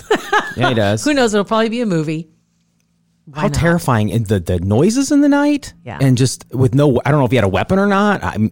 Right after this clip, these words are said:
Speaker 2: he maybe. He probably did living up there in
Speaker 1: I
Speaker 2: general.
Speaker 1: would hope so. If you're, you know, just to be smart, you gotta defend yourself.
Speaker 2: Right.
Speaker 1: You know, that's, I would hope that you had something, but, 'cause otherwise you become dinner for someone else. All right?
Speaker 2: Mm-hmm.
Speaker 1: Oh, no, thank you. Huh. <laughs>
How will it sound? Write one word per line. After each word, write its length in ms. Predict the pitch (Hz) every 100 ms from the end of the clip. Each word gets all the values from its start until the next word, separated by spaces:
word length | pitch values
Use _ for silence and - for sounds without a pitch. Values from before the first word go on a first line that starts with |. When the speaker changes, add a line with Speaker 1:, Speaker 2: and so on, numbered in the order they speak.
| 110
Speaker 2:
he 80 | -
maybe. 520 | 107 104 139 190 214 -
He 100 | 123
probably 220 | 220 156
did 220 | 123 139
living 320 | 113 135 165 113
up 160 | 92
there 220 | - 87
in 60 | 104
Speaker 1:
I 20 |
Speaker 2:
general. 300 | 98 120 277
Speaker 1:
would 100 | 220
hope 420 | 135 - 170 226
so. 500 | - - - - 160 _ _ _
If 180 | - 147
you're, 200 | 156 147
you 180 | 127 160
know, 60 | 139
just 200 | 160 -
to 40 |
be 60 | 147
smart, 640 | - 123 160 120 - - _ _ _
you 80 | 151
gotta 120 | 151
defend 340 | 135 123 151
yourself. 500 | 139 - 76 113 - _ -
Speaker 2:
Right. 220 | 107 101
Speaker 1:
You 80 | -
know, 60 |
that's, 260 | 135 127 -
I 60 | 151
would 100 | 113
hope 340 | - 170 -
that 80 | 107
you 60 |
had 200 | 139 135
something, 360 | - 151 127 123
but, 180 | 120 - _ _ _
'cause 140 | 151
otherwise 280 | 175 156 135
you 60 | 147
become 300 | 151 147 131
dinner 240 | 147 135
for 120 | -
someone 360 | 131 151 131 131
else. 360 | 139 113 - - _
All 60 | 165
right? 260 | 151 202 - _ -
Speaker 2:
Mm-hmm. 280 | 101 110 123 -
Speaker 1:
Oh, 580 | 165 190 175 143 127 107 107
no, 140 | - 156
thank 260 | 131 127 92
you. 160 | 92 - - - - - - - - -
Huh. 320 | 160 214 151
<laughs> 40 | -